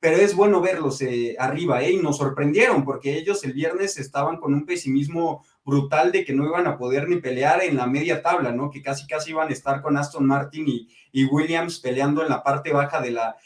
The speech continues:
de la parrilla, pero afortunadamente pudieron estar hasta arriba de la parrilla, y digo, con tanta penalización que ya nos explicó Nacho, terminaron saliendo tercero y cuarto en la carrera, ¿no? Creo que tuvieron una gran oportunidad de,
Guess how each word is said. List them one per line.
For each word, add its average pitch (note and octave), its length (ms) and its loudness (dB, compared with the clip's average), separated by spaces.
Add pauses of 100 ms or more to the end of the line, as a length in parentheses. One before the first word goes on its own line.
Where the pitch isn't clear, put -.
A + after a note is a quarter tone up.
(180)
de C3+ 120 4
la C3 160 4
parrilla, E3 420 2
pero D#3+ 140 0
afortunadamente F3+ 880 0
pudieron D#3+ 420 0
estar D#3 320 0
hasta E3+ 240 -2
arriba D#3+ 320 -2
de D#3+ 80 0
la - 140 -2
parrilla, F3 460 -2
y C#3+ 140 4
digo, F3 280 4
con C3 160 -4
tanta E3+ 280 -2
penalización C3 680 -4
que C3+ 100 -6
ya C3+ 100 -2
nos D#3 220 -4
explicó - 380 -6
Nacho, D3 400 0 (240)
terminaron D3+ 420 4
saliendo E3+ 460 -2
tercero E3+ 360 -2
y D#3+ 80 2
cuarto E3 280 -2
en C#3 60 2
la A#2+ 100 -4
carrera, D#3 380 0
¿no? C#3 200 -4
Creo D3 160 -8
que C#3 80 -12
tuvieron C#3 360 0
una C#3+ 140 4
gran C#3+ 240 -2
oportunidad C3 680 -4
de, C#3 220 0